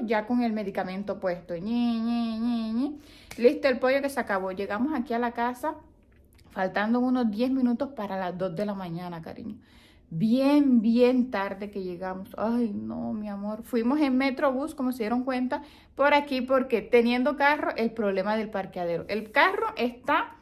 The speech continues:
aquí, en toda la punta. Aquí lo tenemos. Esta vez Chachi encontró puesto aquí en toda la punta.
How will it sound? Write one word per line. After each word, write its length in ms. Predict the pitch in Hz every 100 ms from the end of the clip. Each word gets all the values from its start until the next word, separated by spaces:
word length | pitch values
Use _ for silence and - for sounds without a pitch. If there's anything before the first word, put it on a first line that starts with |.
| _ _ _ _ -
aquí, 420 | - - 247 90
en 200 | 220 233
toda 240 | 254 254 277
la 160 | 220
punta. 320 | 214 208 202 175
Aquí 160 | -
lo 140 | 214 202
tenemos. 420 | 185 196 247 220
Esta 180 | 233 220
vez 140 | 220
Chachi 240 | 208 202
encontró 380 | 220 202 190 180
puesto 260 | 190 202 196
aquí 140 | 175
en 140 | 190 170
toda 200 | 175 180
la 160 | 165
punta. 380 | 165 160 160 -